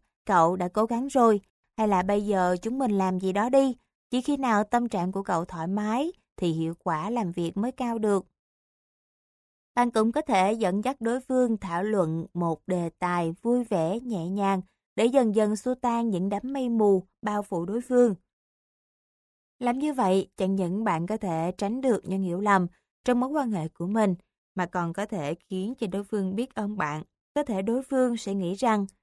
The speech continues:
"Có bạn đúng là tốt thật đấy, lúc mình không vui có thể động viên giúp mình vui lên. Bạn bè như vậy nhất định phải biết trân trọng."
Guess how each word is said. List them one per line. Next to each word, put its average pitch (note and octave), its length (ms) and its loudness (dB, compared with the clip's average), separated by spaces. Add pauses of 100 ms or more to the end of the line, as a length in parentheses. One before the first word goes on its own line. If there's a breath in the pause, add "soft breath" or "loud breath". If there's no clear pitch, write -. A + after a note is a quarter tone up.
(500)
"Có D#4+ 120 6
bạn G3 360 0
đúng A3 160 -2
là F3+ 300 -4
tốt C#4 280 -4
thật A3 200 -4
đấy, B3+ 340 0 (280)
lúc E4 160 0
mình A3+ 180 2
không B3 220 -4
vui B3+ 280 4
có C4 160 -4
thể G3+ 180 -2
động E3+ 260 -2
viên G3 360 4
giúp B3 180 0
mình F3 200 0
vui G3 200 2
lên. G#3+ 280 4 (400)
Bạn G3 260 2
bè G#3+ 180 0
như A#3 200 -2
vậy F#3+ 340 2 (220)
nhất D#4 160 -4
định F3+ 260 2
phải F3 160 -4
biết B3 220 -4
trân G#3+ 180 -2
trọng." F3+ 300 2